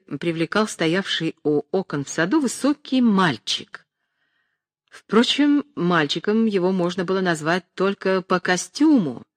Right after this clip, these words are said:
да ещё по гримасам и прыжкам, какие он теперь выделывал. Широкие его плечи заключены были в узенькую синюю суконную курточку, рукава которой едва доставали до кисти его мускулистых рук.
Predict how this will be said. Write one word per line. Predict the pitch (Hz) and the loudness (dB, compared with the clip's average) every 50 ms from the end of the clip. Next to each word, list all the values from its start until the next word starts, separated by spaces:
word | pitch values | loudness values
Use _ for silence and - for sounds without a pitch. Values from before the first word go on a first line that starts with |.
| _ _ _ _ _ _ _ _ _ _ _ _ _ _ _ _ | _ _ _ _ _ _ _ _ _ _ _ _ _ _ _ _
да | - 147 151 185 | -6 0 4 4
ещё | 202 - - 277 294 285 | 4 4 4 4 2 2
по | - - - 220 | 2 4 2 4
гримасам | 190 196 208 214 202 185 165 156 151 - - 269 311 - - | 4 6 4 6 6 6 4 2 2 0 -2 -2 -2 -2 -2
и | - 208 202 208 | -2 0 0 0
прыжкам, | - - 277 339 - - - - 165 135 123 - - - _ _ _ _ _ _ - | 0 2 2 2 2 0 -2 0 0 0 0 -2 -10 -14 _ _ _ _ _ _ -6
какие | - 160 156 - 214 254 | -4 -4 -2 0 2 2
он | 294 285 269 | 4 2 2
теперь | - 196 160 - 175 202 240 226 | 2 0 0 4 4 6 6 4
выделывал. | 196 226 220 175 156 151 147 139 139 139 131 139 135 143 - _ _ _ _ _ _ _ _ _ _ _ _ _ _ _ _ _ _ - | 4 2 0 2 2 2 2 2 0 -4 -6 -8 -10 -10 -14 _ _ _ _ _ _ _ _ _ _ _ _ _ _ _ _ _ _ -10
Широкие | - - 185 180 202 233 226 - - 208 190 | -6 0 2 6 6 6 4 4 0 0 0
его | 175 156 165 143 | 0 0 -2 -4
плечи | - - 131 151 214 254 240 - - 220 214 208 - - _ _ _ _ _ _ _ _ - | -4 -2 0 2 2 2 0 0 0 2 0 0 -2 -10 _ _ _ _ _ _ _ _ -12
заключены | - 165 175 - 180 180 - - 196 196 226 262 233 | -6 -4 -4 0 0 0 0 2 2 4 4 4 6
были | 202 208 202 190 180 | 6 4 6 4 2
в | 160 160 202 | 2 2 2
узенькую | 262 262 226 233 233 220 - 214 208 208 | 2 4 4 4 2 2 4 4 2 2
синюю | 190 - - - 220 233 214 208 202 202 | 2 -2 -2 0 2 4 4 4 2 0
суконную | - - 170 - - - 208 214 208 196 190 180 175 165 | -2 -4 -6 -6 0 2 2 4 4 4 2 0 0 -2
курточку, | - - 240 240 208 - - 131 - - - - 107 101 - _ _ _ _ _ _ _ - - - - | 0 0 2 2 2 0 -4 -6 -6 -6 -10 -10 -14 -16 -16 _ _ _ _ _ _ _ -20 -20 -20 -10
рукава | - 151 160 - 170 160 170 175 | -6 -6 0 2 2 4 4 4
которой | 170 180 170 - 175 165 160 156 | 2 2 0 2 2 2 2 2
едва | 151 151 156 143 143 151 208 254 277 | 2 0 -4 -4 0 2 2 2 4
доставали | 233 226 220 - - 202 190 196 196 190 185 | 2 0 0 0 0 0 2 4 2 2 2
до | 180 160 156 170 175 170 165 156 | 0 0 0 2 2 2 2 0
кисти | _ - - 262 269 - - - 190 | _ 0 0 0 0 0 -2 -4 -2
его | 160 147 147 165 190 | 0 0 0 0 0
мускулистых | 196 190 165 170 190 - - - 170 170 165 - - - 160 - - | 0 0 0 -2 -2 -4 -4 -4 -2 -2 -2 -6 -6 -8 -8 -6 -4
рук. | 139 139 143 - _ - - - | -2 -2 -2 -4 _ -14 -20 -20